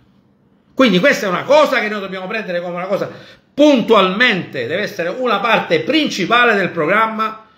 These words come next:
dell'esercito di Reggio, che deve vincere le elezioni di Reggio Calabria per cacciare a calci nel sedere a questi venduti. Ok?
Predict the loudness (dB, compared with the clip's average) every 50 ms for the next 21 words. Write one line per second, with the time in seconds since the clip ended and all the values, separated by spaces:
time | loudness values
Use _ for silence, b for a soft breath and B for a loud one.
0 | b b b b b b b 0 2 2 2 2 2 2 2 0 0 -4 -6 -6
1 | -4 -4 -4 -2 -2 0 -2 -2 -4 -6 -8 -8 -8 -12 -20 -20 b b b b
2 | b b b b b b b -6 -2 2 2 2 4 2 0 2 2 2 2 2
3 | 0 0 0 0 2 2 0 0 0 -2 -2 -2 -2 -2 -4 -4 -6 -6 -6 -4
4 | -4 -2 -2 -2 -2 -2 -2 0 2 2 0 2 0 0 0 0 0 2 2 2
5 | 4 2 0 0 0 0 0 0 -2 -2 -4 -6 -6 -6 -6 -4 -2 -2 -2 -2
6 | -4 -6 -10 -12 -20 _ _ -4 -4 -2 -2 0 0 0 2 2 2 2 2 2
7 | 0 -2 -8 -10 -12 -16 -20 -20 _ _ _ _ _ _ _ _ _ _ _ _
8 | _ _ _ _ _ _ -10 -4 0 2 2 2 0 -2 -8